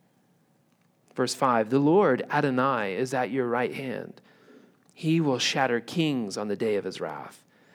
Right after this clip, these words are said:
He will execute judgment among the nations,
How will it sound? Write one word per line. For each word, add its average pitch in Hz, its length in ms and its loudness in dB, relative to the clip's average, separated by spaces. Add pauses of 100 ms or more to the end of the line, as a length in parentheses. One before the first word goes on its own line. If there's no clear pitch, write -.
(120)
He 160 200 0
will 143 160 4
execute 127 580 -4
judgment 127 540 0
among 117 260 -8
the 98 80 -6
nations, - 720 -10